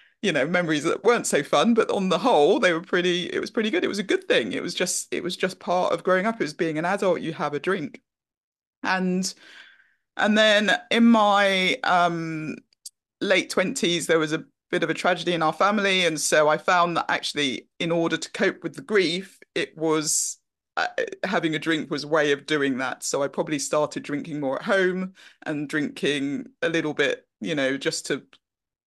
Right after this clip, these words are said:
numb out the pain. Um, but again, I never thought it was a problem. I just thought it was normal. Um, I would say the majority of people are normal drinkers. I use the term grey area drinker. So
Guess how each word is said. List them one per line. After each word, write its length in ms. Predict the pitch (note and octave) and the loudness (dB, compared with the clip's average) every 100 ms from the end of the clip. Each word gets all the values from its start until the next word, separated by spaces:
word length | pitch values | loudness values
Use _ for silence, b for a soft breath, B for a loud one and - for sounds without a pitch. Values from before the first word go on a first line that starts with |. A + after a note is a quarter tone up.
| _ | _
numb 340 | - F3 D#3 C#3+ | -8 -4 -2 0
out 220 | C#3 C#3 | -2 -4
the 80 | C3+ | -10
pain. 580 | - D3 C3 B2+ C3+ C#3 B B B B | -6 -2 -2 -6 -10 -12 B B B B
Um, 640 | C#3 C3+ C3 B2+ A2 C#2 - - | -2 0 0 -2 -8 -12 -14 -6
but 200 | F3+ F3+ | -2 0
again, 320 | F#3+ F#3+ G#3 | 2 2 2
I 80 | G3 | 2
never 260 | G#3 G#3 G3 | 4 2 2
thought 400 | G3 F#3+ F3 - | 2 4 4 2
it 100 | D#3+ | -2
was 140 | D#3+ | -2
a 60 | C3+ | -4
problem. 360 | - C3+ C#3+ | -2 0 0
I 100 | C3 | -2
just 220 | C#3+ C3+ - | -2 -2 0
thought 180 | C3+ | 0
it 80 | - | 0
was 200 | - C3+ | -2 -4
normal. 460 | C3 B2+ B2 C3 C3+ - | -2 -2 0 0 -2 -2
Um, 240 | C#3 C3+ | -2 0
I 60 | C#3 | -2
would 260 | C3+ D3 | -2 -6
say 380 | - D#3 D3 C#3 - | 0 2 2 0 -8
the 80 | E3+ | -8
majority 400 | D3 D3 C#3+ C#3+ | -4 0 -2 -2
of 80 | C3 | -6
people 220 | E3 C#3+ | -4 -4
are 20 | |
normal 380 | C#3 C#3 C3+ C3+ | -2 -2 -2 -2
drinkers. 600 | C#3+ C#3 A#2 C#3+ C#3 - - - D#3+ | -2 -4 -2 -4 -4 -6 -8 -6 -4
I 100 | - | -2
use 240 | D#3 D#3 - | -4 -6 -8
the 60 | |
term 360 | - D3 C3+ C3+ | -4 -2 -2 -4
grey 320 | D3+ D3 C#3+ | -2 0 2
area 320 | C#3 C3+ C3+ | 0 0 0
drinker. 520 | C3+ D3 C3+ C#3 B2+ | -2 -2 -4 -2 -2
So 420 | A2+ - D3 C3 | -2 0 0 0